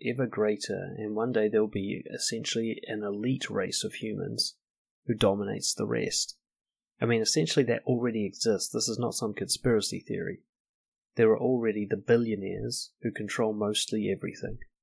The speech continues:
And then there's the rest of us. Well, what happens when those billionaires are the only ones who can afford technology?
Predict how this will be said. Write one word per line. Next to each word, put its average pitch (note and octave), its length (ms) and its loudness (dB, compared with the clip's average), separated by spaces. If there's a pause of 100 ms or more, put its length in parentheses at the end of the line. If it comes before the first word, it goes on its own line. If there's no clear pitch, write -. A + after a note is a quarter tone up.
(500)
And A2 160 0
then A2 120 4
there's A#2 160 0
the C3 100 4
rest C#3+ 280 6
of G2+ 120 -2
us. - 360 -6 (1120)
Well, G#2 140 0
what D3+ 220 4
happens D#3 420 2
when A#2 120 0
those A#2 160 0
billionaires A#2+ 760 0
are G#2+ 40 -6
the A2 140 0
only B2 160 0
ones A2+ 260 0
who A2 80 -2
can A2 120 -4
afford G#2+ 360 -2
technology? A2+ 760 -4